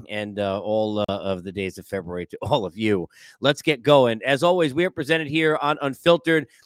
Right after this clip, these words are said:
by our good friends at BetOnline. BetOnline remains your number one source for all your sports betting needs this season. Everything from pro and college basketball, U F C, M M A, and more.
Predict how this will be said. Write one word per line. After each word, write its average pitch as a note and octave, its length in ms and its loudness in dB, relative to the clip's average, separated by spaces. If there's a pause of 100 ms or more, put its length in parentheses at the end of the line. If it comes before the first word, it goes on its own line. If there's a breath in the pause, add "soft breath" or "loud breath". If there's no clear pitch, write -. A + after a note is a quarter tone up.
(120)
by A3+ 220 6
our A#3 80 4
good G3+ 220 4
friends G3+ 260 0
at E3 100 0
BetOnline. F3+ 500 2
BetOnline E3 420 4
remains D#3+ 280 -2
your D#3 60 -2
number D#3 160 0
one D3+ 140 0
source D#3+ 260 -2
for D3+ 120 -6
all D3+ 80 2
your C#3+ 100 0
sports D#3 360 -4
betting D#3+ 200 2
needs D3 160 -4
this - 140 -10
season. E3 300 -2
Everything A3 280 -2
from E3 160 -10
pro G3 220 6
and F3 100 -4
college E3+ 280 4
basketball, D#3 500 4
U B2+ 140 0
F G#2+ 80 -2
C, F3+ 280 -2
M C#3+ 100 -2
M B2+ 100 -6
A, B2+ 140 0
and G#2 100 -6
more. A#2+ 300 0